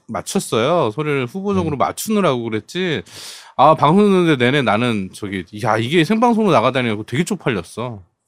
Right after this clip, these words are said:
Speaker 2: 음.
Speaker 1: 그래서 반성을 많이 했습니다, 제 스스로. 예, 다음부터는
Speaker 2: 아, 그럼 다음번에 생방송 할 땐
Speaker 1: 네.
Speaker 2: 완벽하게 가는 겁니까?
Speaker 1: 다음에는 좀 더, 더 망쳐야 되겠다는 생각으로.
Speaker 2: <laughs>
Speaker 1: 예, 좀만 더 앵바 소리를 크게 해야 되겠다.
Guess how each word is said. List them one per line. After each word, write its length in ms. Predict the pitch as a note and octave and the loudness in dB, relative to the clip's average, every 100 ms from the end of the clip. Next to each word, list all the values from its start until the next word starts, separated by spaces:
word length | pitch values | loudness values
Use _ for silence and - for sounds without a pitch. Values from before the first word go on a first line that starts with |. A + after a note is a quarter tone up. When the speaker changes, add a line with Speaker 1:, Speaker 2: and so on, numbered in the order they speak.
| _ _ - - G2 | _ _ -20 -14 -6
Speaker 2:
음. 140 | F#2 | -2
Speaker 1:
그래서 140 | A2+ D3+ | 0 2
반성을 340 | C3+ E3+ A#3 | 4 6 8
많이 180 | F#3 D3 | 6 4
했습니다, 300 | D#3 D3 A2+ | 0 0 -2
제 140 | G#2 | -2
스스로. 420 | A#2 C#3 G#2 E2 D2+ - | -4 -6 -8 -10 -10 -12
예, 180 | F2 D#2 | -10 -4
다음부터는 460 | A2+ C#3 D#3 D#3+ D#3+ | 0 0 2 2 6
Speaker 2:
아, 60 | |
그럼 140 | A3 G3+ | 8 8
다음번에 460 | E3+ G#3+ G#3+ A3 | 8 6 6 6
생방송 400 | G3+ G#3 G#3 G3 G3 | 6 6 8 8 8
할 60 | |
땐 320 | F#3+ F#3 D#3+ - - | 6 4 0 -8 -8
Speaker 1:
네. 140 | A2+ | -2
Speaker 2:
완벽하게 400 | A2+ E3+ G3+ F3+ | 4 6 6 6
가는 200 | D3 B2+ | 4 4
겁니까? 320 | C3 B2 D3+ E3+ - | 2 0 -2 -4 0
Speaker 1:
다음에는 540 | D3 F3+ F#3+ F#3 E3 | 4 4 4 2 2
좀 180 | A#3 A#3+ | 0 4
더, 140 | A3 | 4
더 580 | D#3 C3+ C3+ C3 G2 E2+ | 6 6 8 6 4 0
망쳐야 380 | F#2 B2 A#2+ F3 | -2 -2 0 2
되겠다는 380 | C#3 A#2 A#2 G#2+ | 2 0 -2 -4
생각으로. 720 | G#2 D3+ A#2 G2 F2 F2+ F2+ | 0 0 0 -2 -6 -8 -10
Speaker 2:
<laughs> 520 | - - - - - | -12 -14 -14 -12 -6
Speaker 1:
예, 40 | F#2 G2+ | -6 -4
좀만 320 | D#3 E3+ D3+ | -2 0 2
더 360 | D#3 G3 G#3 D#3+ - - - - | 4 6 4 2 -6 -20 -12 0
앵바 240 | C3+ F#3+ | 4 6
소리를 300 | G#3 G#3 E3+ | 6 6 6
크게 400 | E3 C4 C4 A3 | 4 2 6 6
해야 140 | G3 F3 | 6 4
되겠다. 520 | A#2 G#2+ F#2 - | 0 0 -2 -2